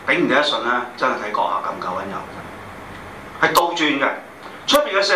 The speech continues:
會呢，老闆係唔使溫柔嘅，係嗰啲伙計好溫柔，唔溫柔呢，佢頂唔住，係咪？所以呢，喺教會唔係，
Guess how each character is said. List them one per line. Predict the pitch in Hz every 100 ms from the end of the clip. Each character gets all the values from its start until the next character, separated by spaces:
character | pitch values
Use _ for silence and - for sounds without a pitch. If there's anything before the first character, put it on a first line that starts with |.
| 180
會 | -
呢， | -
老 | -
闆 | 131 135
係 | - -
唔 | -
使 | 117
溫 | 117
柔 | 123 110 - -
嘅， | - - 120
係 |
嗰 | 120
啲 | - -
伙 | - 107 104
計 | - -
好 | 110
溫 |
柔， | 110 - -
唔 | 226 147
溫 | 180 -
柔 | - -
呢， | 143 - - -
佢 | 143
頂 | 139 143
唔 | 117
住， | - - - - - - - - - - - - - 98
係 | 101
咪？ | - - - - - - - - - - -
所 | - -
以 | 247
呢， | 233 - - - - - -
喺 | - 196
教 | 127 123
會 | 113
唔 |
係， | -